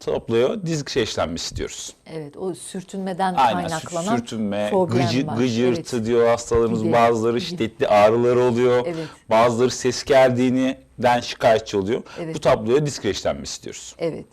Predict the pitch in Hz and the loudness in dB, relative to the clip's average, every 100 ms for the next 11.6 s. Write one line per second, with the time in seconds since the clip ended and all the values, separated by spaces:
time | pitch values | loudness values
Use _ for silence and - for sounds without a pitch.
0 | _ _ - - - _ - 226 233 233 | _ _ -20 -20 -20 _ -8 -6 -6 -6
1 | 294 294 302 269 - 185 185 180 180 170 | -8 -6 -6 -6 -6 -6 -6 -6 -6 -8
2 | 175 170 208 - - - 190 185 185 - | -8 -8 -10 -10 -14 -16 -6 -4 -4 -6
3 | 185 180 180 180 175 - 185 175 190 180 | -6 -4 -4 -6 -8 -6 -6 -2 -2 -4
4 | 156 - 160 151 147 131 110 92 80 82 | -8 -12 -10 -10 -10 -10 -10 -12 -14 -14
5 | 67 - 71 - - - _ _ _ - | -14 -14 -16 -20 -20 -20 _ _ _ -20
6 | 165 185 190 180 190 175 160 160 170 160 | -18 -14 -10 -6 -6 -6 -8 -12 -10 -8
7 | - 170 165 156 - 165 160 151 135 127 | -6 -6 -8 -10 -16 -16 -14 -14 -14 -16
8 | - - 156 165 170 170 156 - - - | -16 -14 -14 -12 -10 -12 -12 -18 -20 -20
9 | - 165 160 160 156 - 156 156 - 165 | -14 -10 -10 -10 -10 -10 -12 -14 -12 -12
10 | 160 - _ _ - - 165 151 - 156 | -12 -16 _ _ -20 -12 -10 -10 -8 -10
11 | 151 170 170 151 - | -8 -10 -8 -8 -10